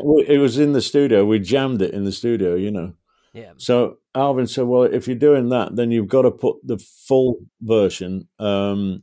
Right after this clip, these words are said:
Speaker 1: on the B-side." Um, and they said, "Well, we can't do that. It's too long." And he said, "Yes, you can. You put it at thirty-three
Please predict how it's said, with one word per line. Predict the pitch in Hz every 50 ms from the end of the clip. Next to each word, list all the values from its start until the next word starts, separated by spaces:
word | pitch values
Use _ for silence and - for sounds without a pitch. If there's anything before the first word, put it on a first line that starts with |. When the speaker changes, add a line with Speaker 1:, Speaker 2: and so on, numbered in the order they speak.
| _ _
Speaker 1:
on | 110 113 110 110
the | 107 107 110 104
B-side." | 95 110 139 143 - - - 101 85 80 78 78 80 85 _ _ _ _ _ _ _ _ _ _ _ _ _ _ _ -
Um, | 104 101 98 104 104 98 101 95
and | 98 110 110 113
they | 113
said, | 107 - 131
"Well, | 123 123 120 120
we | 120
can't | - - 123 123 117 101
do | 131 139 123
that. | 104 90 85
It's | 95 -
too | - - 120 107
long." | 107 120 135 123 95 82 80 - -
And | 101 107
he | 104 104
said, | 98 - 117 107 104 110
"Yes, | 135 147 143 - -
you | 101
can. | 92 - 110 98 98 104
You | 107 107 95 95
put | _ 117 110
it | 110 113 80
at | 82 95
thirty-three | - 120 110 110 107 107 - - 120 127 113